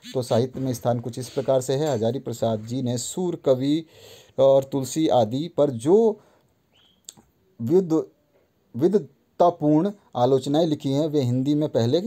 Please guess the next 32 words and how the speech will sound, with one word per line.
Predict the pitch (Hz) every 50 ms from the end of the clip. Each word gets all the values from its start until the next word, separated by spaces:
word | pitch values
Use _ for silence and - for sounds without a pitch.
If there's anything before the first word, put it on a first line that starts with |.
| 226 - _ -
नहीं | 113 120 131 143 170 160
लिखी | 139 131 127 - 117
गई | 110 117 123 131
हैं। | 143 151 185 - -
उनका | 127 131 139 131 147 147
निबंध | 139 131 127 120 139 160 175 165
जो | 147 143 139
है | 123 131 143 139
साहित्यिक | - - 123 113 123 120 - 160 - 120
हिंदी | 117 117 120 120 143 160 180 185 - _ _ _ _ _ _ _ _ _ _ -
की | 170 175 208 202 - 160
स्थायी | 139 - - - 135 131 175 165
निधि | 151 151 135 135 127
है | 127 143 190 170
और | 101 117 117 123 123 131 -
उनकी | - 135 139 135 131 - 156 147
समस्त | - 147 151 180 196 190 - 160
कृतियों | - - 117 113 - 127 120 123 123
पर | 120 - 143 151 160 170 185 - - _ _ _ -
उनके | 127 131 135 123 127 147 156 165 151
गहन | 113 113 117 117 143 165 156
विचारों | 117 113 - - 117 117 127 139 -
और | - 120 123 123 117
मौलिक | 110 110 110 120 139 160 156 -
चिंतन | - 113 107 - 110 101
की | 98 120 131 120
छाप | - - 123 127 147 143 -
है। | 139 147 147
विश्व | 123 104 110 170 190 - - 180 175 135
भारती | 107 107 113 110 - - 147 151
आदि | - 104 123 127 120 123 139 151 170 160
द्वारा | 113 107 110 107 110 110 120 139 160